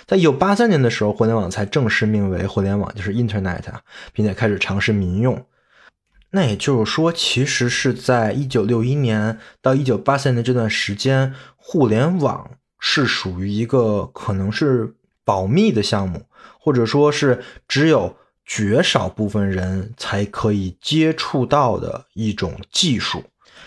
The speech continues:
而大部分人呢，还是在使用电话、信件或者电报这些沟通手段来使自己跟其他人相连。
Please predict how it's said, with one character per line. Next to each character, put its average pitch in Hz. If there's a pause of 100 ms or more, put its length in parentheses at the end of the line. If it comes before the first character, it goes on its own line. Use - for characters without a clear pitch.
而 -
大 -
部 123
分 110
人 95
呢， 101
还 95
是 123
在 113
使 -
用 95
电 117
话、 104 (720)
信 101
件 117 (100)
或 98
者 92
电 107
报 123 (120)
这 127
些 98 (200)
沟 104
通 104
手 92
段 98
来 92
使 87
自 104
己 85
跟 92
其 -
他 95
人 92
相 98
连。 92